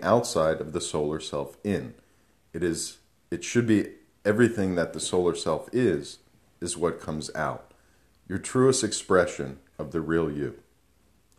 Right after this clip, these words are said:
How? Feed your solar self every time it is hungry.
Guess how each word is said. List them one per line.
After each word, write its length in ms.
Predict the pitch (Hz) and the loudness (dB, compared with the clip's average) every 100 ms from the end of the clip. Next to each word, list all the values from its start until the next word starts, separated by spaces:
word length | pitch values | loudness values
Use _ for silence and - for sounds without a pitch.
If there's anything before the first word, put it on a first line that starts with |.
| _ _ | _ _
How? 320 | - 71 64 - _ _ _ _ _ _ _ _ _ _ _ _ _ | -6 -6 -8 -14 _ _ _ _ _ _ _ _ _ _ _ _ _
Feed 280 | - 139 | 0 2
your 100 | 131 | 4
solar 380 | 113 - 101 98 | 2 4 4 4
self 440 | 92 95 92 90 85 | 4 4 4 2 -2
every 220 | 85 85 | -2 -2
time 300 | - 73 69 | -4 -6 -6
it 60 | 71 | -8
is 140 | - | -8
hungry. 360 | - 73 62 | -6 -6 -8